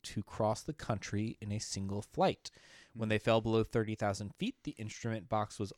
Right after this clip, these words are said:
automatically detached and parachuted gently to Earth. The balloon itself was made of translucent plastic and was said to glow in the sunlight.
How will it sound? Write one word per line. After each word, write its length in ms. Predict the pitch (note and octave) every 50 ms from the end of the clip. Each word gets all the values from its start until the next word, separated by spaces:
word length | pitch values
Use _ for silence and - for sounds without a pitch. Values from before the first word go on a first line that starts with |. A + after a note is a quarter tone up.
| _ -
automatically 560 | C3 C#3+ D#3 D#3 C#3+ C3+ C3+ C#3 - C#3+ C#3+
detached 640 | C3 - D3+ D#3 - - - F#2 G2 G2+ - - - -
and 160 | A2+ G#2+ -
parachuted 640 | - - - G2 G2 F#2+ - - G#2 F#2+ G#2 G#2 G2+
gently 360 | - - F#2 - - G2+ G2+
to 160 | - - C3 - -
Earth. 400 | F3 E3 - - - - - _ _ - - - _ _ _ _
The 80 | - G#2
balloon 280 | F#2+ A2 G#2 G2 F#2+
itself 460 | F#2 G2 - - C#3+ E3+ A#3 A#3+ - - -
was 180 | G#2 G#2 G2+
made 220 | - G#2 G#2 G2+ G2
of 200 | F#2+ G2 G2 -
translucent 680 | - - - E3+ G3+ G3 F#3 F#3 E3+ D3+ - - - -
plastic 560 | - C3 A#2+ A2+ - - - - C3 - - -
and 100 | A#2 G#2+
was 100 | G#2 -
said 240 | - - G#2+ G2+ -
to 160 | - A#2 G#2+ G#2+
glow 560 | - - A2+ A#2+ C#3 B2+ G#2 F#2+ G2 G2 A2 -
in 140 | - G#2+ G#2+
the 60 | A#2+
sunlight. 540 | - - - A2 F#2 F#2 F2+ - F2 E2+